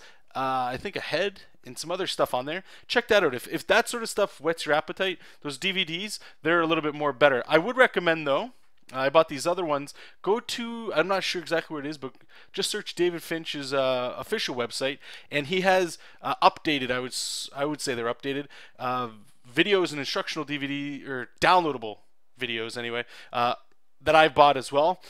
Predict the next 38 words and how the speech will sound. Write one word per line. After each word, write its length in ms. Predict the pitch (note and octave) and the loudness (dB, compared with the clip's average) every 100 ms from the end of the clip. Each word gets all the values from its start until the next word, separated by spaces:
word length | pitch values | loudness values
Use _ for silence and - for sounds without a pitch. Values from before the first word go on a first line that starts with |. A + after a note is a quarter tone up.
| - - | -20 -10
of 220 | C3+ B2+ | -6 -4
him 240 | A#2 D3+ C#3+ | -2 -4 -2
showing 560 | - D3 C#3+ C3 A2+ - - | -2 -2 -2 -6 -12 -18 -14
how 180 | - C#3 | -4 -2
he 80 | C3+ | -2
works. 260 | B2 A2 - | -6 -6 4
I 180 | F3+ A3 | 8 8
would 140 | A3+ | 6
recommend 460 | G#3 G3+ G3+ G3+ F3+ | 0 0 -2 -4 0
getting 220 | D#3 C#3+ | 0 0
those 220 | D3+ D3+ | -2 -2
ones 160 | D3 B2 | -6 -10
instead 320 | C3 - C#3+ | -10 -6 -6
of 60 | B2 | -6
the 80 | |
Gnomon 320 | A#2+ B2 B2 A2 | -10 -8 -10 -14
ones, 240 | G2 - - - - | -18 -20 -20 -20 -6
unless 180 | C#3 C#3+ | -2 0
you 60 | E3+ | 0
can 60 | |
get 100 | E3 | -2
the 80 | D#3+ | 0
Gnomon 220 | D#3+ D#3+ | -2 0
ones 260 | D#3 C#3 A#2+ | -4 -6 -8
cheap, 340 | - G#3 G#3+ - - - | -8 -8 -10 -18 -20 -10
or 60 | C#3 | -8
you 80 | C#3+ | -6
can 120 | D3+ | -6
look 140 | D3 | -4
around 260 | C3+ C3 B2 | -4 -4 -2
online. 380 | A2+ G#2 G#2+ - - - - | -6 -8 -14 -18 -20 -14 -4
Uh, 180 | C3 C#3+ | 0 4
as 240 | E3+ F3+ | 4 4
for 200 | - F#3 | 2 -2
the 80 | E3 | -2
Stephen, 800 | D3+ - F#3+ F3 F3+ F3 E3 D#3+ | -4 -6 -8 -6 -4 -4 -6 -6
uh, 160 | C#3+ C3 - | -4 -6 -6
Platt, 420 | - D3 E3+ B3 | -4 -2 -2 -4